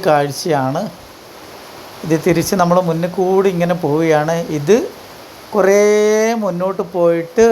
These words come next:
റൗണ്ട് ചെയ്തിട്ട് വീണ്ടും, ഏഹ്, തിരിച്ച് വരും. അത് ചിലപ്പോൾ രണ്ടോ മൂന്നോ പ്രാവശ്യത്തിലധികം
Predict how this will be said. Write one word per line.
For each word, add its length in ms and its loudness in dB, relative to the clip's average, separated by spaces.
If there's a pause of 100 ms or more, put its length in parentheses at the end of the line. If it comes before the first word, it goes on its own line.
റൗണ്ട് 320 0
ചെയ്തിട്ട് 360 -4 (160)
വീണ്ടും, 580 -2 (1120)
ഏഹ്, 140 2 (100)
തിരിച്ച് 440 0
വരും. 220 0 (680)
അത് 100 2 (100)
ചിലപ്പോൾ 320 2 (100)
രണ്ടോ 280 2 (120)
മൂന്നോ 300 0 (160)
പ്രാവശ്യത്തിലധികം 1040 -2